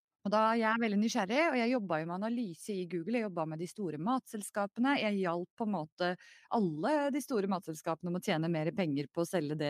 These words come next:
de skulle selge, og det var jo kjøtt og fisk og Pepsi Max og alle disse tingene, ikke sant? Og så så jeg det at, «Men, eh, hvorfor er det ingen som pusher brokkoli, liksom?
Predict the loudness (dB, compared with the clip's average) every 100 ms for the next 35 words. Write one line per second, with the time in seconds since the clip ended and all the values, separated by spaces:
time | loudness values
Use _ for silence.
0 | 0 -4 -4 -4 0 2 2 2 2 2
1 | -2 -10 -10 -12 -12 -6 -6 -6 -16 -20
2 | -20 -20 _ -4 -2 -2 -2 -4 -4 -2
3 | -2 -4 -6 -6 0 0 2 0 -2 -6
4 | -20 -20 _ _ _ _ _ _ -6 -4
5 | -2 -2 0 2 4 2 2 0 0 -4
6 | -10 -10 -10 -6 -4 -2 0 0 2 2
7 | 0 -2 -2 -2 -2 -4 -8 -14 -8 -6
8 | -8 _ -8 -2 -2